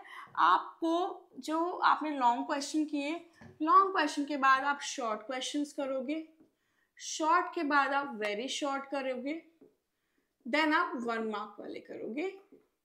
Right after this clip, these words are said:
ये मेरी एडवाइस है, बाकी आपके ऊपर है, आपकी स्पीड कैसी है या आपको अटेम्प्ट करना कैसे आता है, आपके ऊपर है। नेक्स्ट पॉइंट की तरफ बढ़ते हैं, डिवाइड टाइम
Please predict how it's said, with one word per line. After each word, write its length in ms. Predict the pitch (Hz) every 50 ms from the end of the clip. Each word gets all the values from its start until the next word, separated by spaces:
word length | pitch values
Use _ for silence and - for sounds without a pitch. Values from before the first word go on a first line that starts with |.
| _ _ _ _ _ _ _ -
ये 80 | 320 339
मेरी 360 | 330 294 254 233 240 214 247
एडवाइस 640 | 240 226 202 190 190 190 196 202 220 233 - -
है, 220 | 311 349 427 440 -
बाकी 320 | 269 240 214 - - 277
आपके 360 | - 226 208 - - - 294
ऊपर 260 | 311 294 302 330 330
है, 60 | 359 370
आपकी 340 | 311 277 269 - 311 320
स्पीड 540 | 311 - - - 233 220 214 214 214 - -
कैसी 360 | 247 233 233 233 - 285 277
है 280 | 294 311 359 415 - - - - - - _ - 285
या 100 | 330 349
आपको 440 | - - 294 262 - - - - 349
अटेम्प्ट 440 | - - - 294 302 311 302 -
करना 260 | 311 277 262 269 294 311
कैसे 380 | 302 302 254 262 - - 349
आता 380 | - - 262 214 - - 202 226
है, 400 | 233 262 277 339 370 - - _ _ _ _ _ _ - -
आपके 260 | 254 247 - - 247
ऊपर 280 | 220 214 214 190 185
है। 200 | 196 - - - _ _ _ _ - 311
नेक्स्ट 320 | 294 294 302 302 - - -
पॉइंट 280 | 359 330 320 320 311
की 100 | 339 339
तरफ 300 | 311 330 311 311 311 311 -
बढ़ते 260 | 302 269 269 - 302
हैं, 420 | 302 302 339 370 403 381 - - - - - _ - 254
डिवाइड 760 | 269 269 240 254 262 269 294 339 359 311 339 381 381 -
टाइम 520 | - 302 277 269 262 269 285 302 311 311